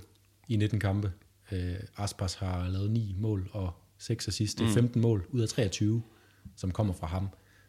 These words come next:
Speaker 1: Øh, på et hold, der ligger på, øh, på ellevte pladsen, og uden ham vil det ikke til nedrykning.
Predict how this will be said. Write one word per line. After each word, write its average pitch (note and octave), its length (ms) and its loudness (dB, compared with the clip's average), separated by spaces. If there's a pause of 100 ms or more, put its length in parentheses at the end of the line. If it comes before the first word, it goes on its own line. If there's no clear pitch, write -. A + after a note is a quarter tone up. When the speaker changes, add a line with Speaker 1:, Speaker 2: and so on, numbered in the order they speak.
(220)
Speaker 1:
Øh, D#2+ 380 -4 (240)
på - 100 -2
et F#2 80 0
hold, G#2 160 6
der F2 80 2
ligger F2 280 2
på, F2+ 320 -2
øh, E2+ 160 -2
på - 140 -8
ellevte G#2+ 300 2
pladsen, F#2 440 -2
og F#2+ 200 -4
uden A2+ 200 4
ham F#2 240 2 (840)
vil G2 200 2
det F2+ 80 2
ikke F2+ 120 -2
til - 120 -4
nedrykning. F#2+ 420 2